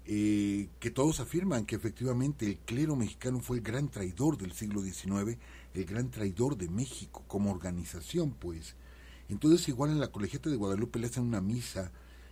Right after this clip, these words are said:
el seis de febrero a Miramón, y el ocho de febrero el grupo conservador le organiza una comida a Miramón,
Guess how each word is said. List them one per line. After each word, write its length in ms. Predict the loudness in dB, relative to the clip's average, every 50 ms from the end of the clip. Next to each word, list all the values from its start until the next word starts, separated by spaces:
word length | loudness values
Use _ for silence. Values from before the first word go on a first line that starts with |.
| -18 -10 -4
el 460 | -2 0 0 0 0 0 -2 -4 -4
seis 200 | -2 -2 0 0
de 80 | 0 -2
febrero 460 | 0 0 0 2 2 2 2 2 2
a 60 | 2
Miramón, 580 | 0 0 -2 0 0 2 4 4 4 4 2 -2 -10 -16 -18 -20 -20 -20 -18 -16 -16 -18 -18 -20 -20 -16 -8
y 340 | -2 2 2 4 4 2 0 0
el 220 | 2 4 4 6 6
ocho 640 | 4 4 2 -2 0 2 4 6 6 4 4 0 -4 -12 -14 -6 2
de 260 | 4 4 4 4 2
febrero 640 | 0 0 -2 0 0 2 2 4 4 4 2 2 -2 -12 -18 -18 -18 -18 -18 -18 -18 -10 -2
el 140 | 0 0 0
grupo 340 | 2 0 0 2 0 0 2
conservador 760 | 2 0 0 0 0 -4 -2 0 -2 0 2 2 2 2
le 80 | 4 2
organiza 440 | 2 2 2 2 2 2 0 0 -2
una 160 | -2 -2 -4
comida 680 | -4 -2 0 2 4 4 2 2 2 0 0 0 -2 -6
a 120 | -8 -4 -2
Miramón, 580 | -2 -2 -2 -2 -2 2 4 6 6 4 4